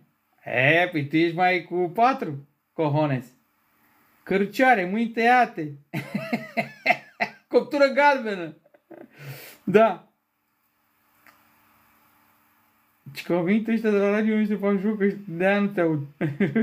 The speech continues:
Eu vreau să văd stadionul că se face, atunci avem șanse la un investitor. Păi dacă ăștia nu pleacă, de unde? Ce șanse? Ce? Eu șansa, Rembo.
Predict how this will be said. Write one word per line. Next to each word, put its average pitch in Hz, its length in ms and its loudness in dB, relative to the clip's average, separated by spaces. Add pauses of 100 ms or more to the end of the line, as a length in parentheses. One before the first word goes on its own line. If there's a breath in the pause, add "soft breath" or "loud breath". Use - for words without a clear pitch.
(2500 loud breath)
Eu 190 160 6
vreau 233 260 2
să 240 420 -2
văd 220 280 0
stadionul 196 680 -2
că 226 120 0
se 196 140 -2
face, 208 340 0
atunci 196 280 -2
avem 202 240 -2
șanse 208 540 0
la 190 100 4
un 185 100 0
investitor. 170 680 -2
Păi 254 120 -2
dacă 320 260 4
ăștia 311 180 4
nu 330 100 2
pleacă, 320 320 4
de 302 180 0
unde? 294 360 0
Ce 254 300 -6
șanse? 240 460 -2
Ce? 220 460 -4 (180)
Eu 247 260 4
șansa, 240 380 2
Rembo. 226 400 -2